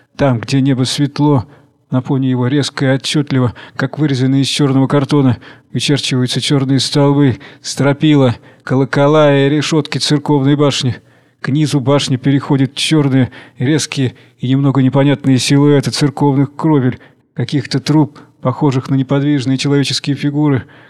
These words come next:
которые к чему-то прислушиваются, статуй, заглядывающих вниз. Только кое-где на этом черном кружеве видны отсветы низких городских огней.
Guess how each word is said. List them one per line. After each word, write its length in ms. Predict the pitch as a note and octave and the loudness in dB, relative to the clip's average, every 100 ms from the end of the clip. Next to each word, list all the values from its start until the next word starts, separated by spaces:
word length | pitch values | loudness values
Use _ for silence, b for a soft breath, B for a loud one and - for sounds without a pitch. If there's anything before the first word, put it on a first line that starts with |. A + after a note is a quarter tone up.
| _ | _
которые 380 | - C#3 C3 B2 | -8 -2 -2 -2
к 60 | |
чему-то 380 | - - D3+ C#3+ | -4 -4 -4 -4
прислушиваются, 1000 | - D3+ - D3+ C3 C3+ C3+ A#2+ - A#2+ B B _ | -4 -4 -4 -4 -4 -2 -2 -2 -4 -4 B B _
статуй, 600 | - - E3 D3 D#3 - B - | -10 0 0 2 0 -2 B -4
заглядывающих 880 | C#3 C#3+ D3 C#3+ C#3 C3 D#3 - | 0 2 2 2 0 0 -2 -4
вниз. 400 | D3 D3+ C3 - - _ _ _ _ _ - | -4 -2 -2 -6 -10 _ _ _ _ _ -8
Только 240 | C3 C3+ | -8 -8
кое-где 540 | - C#3 C#3 C3+ D3+ | -2 0 0 2 2
на 160 | C3+ C#3 | 2 0
этом 180 | C3+ C3 | 0 -4
черном 380 | - C#3+ C3+ C3 | -2 -2 -2 -4
кружеве 480 | D3+ D3+ C3+ B2+ | -2 0 0 0
видны 360 | B2 C3 C#3+ C#3 | 0 0 2 2
отсветы 540 | C3+ - D3+ C#3+ C#3+ | 0 -2 0 0 0
низких 340 | C3+ C#3 - B2+ | -2 -4 -6 -4
городских 580 | C3 C#3+ C3+ - C#3 D3 | -2 0 -2 -4 -2 -2
огней. 480 | C#3+ C#3+ B2+ - | -2 -2 -2 -6